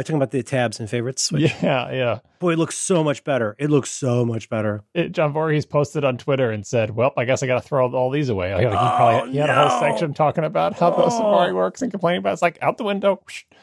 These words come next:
Speaker 1: Hypercritical is
Speaker 2: Yeah.
Speaker 1: a lot of work. It was a fantastic show. I still listen to it. But, um, I, I do feel like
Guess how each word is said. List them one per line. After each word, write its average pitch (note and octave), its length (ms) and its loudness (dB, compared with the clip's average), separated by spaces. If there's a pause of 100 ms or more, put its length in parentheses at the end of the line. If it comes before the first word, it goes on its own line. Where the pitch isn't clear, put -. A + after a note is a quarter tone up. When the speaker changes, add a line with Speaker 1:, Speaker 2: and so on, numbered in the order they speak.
(160)
Speaker 1:
Hypercritical D#4+ 480 0
is C4+ 80 -4
Speaker 2:
Yeah. - 20 -6
Speaker 1:
a C4+ 60 -2
lot C4 100 2
of A#3+ 60 -2
work. A3 240 -2
It - 20 -4
was F3 80 -2
a E3+ 60 -4
fantastic F#3 500 -2
show. F3 180 2
I D#3 60 0
still E3 240 -2
listen D#3 240 -2
to D3 220 2
it. C#3+ 180 -2 (320)
But, D3 240 2
um, C3+ 340 -2
I, D#3+ 200 -4
I F3 120 4
do G3 240 -4
feel F3 260 0
like C3 300 0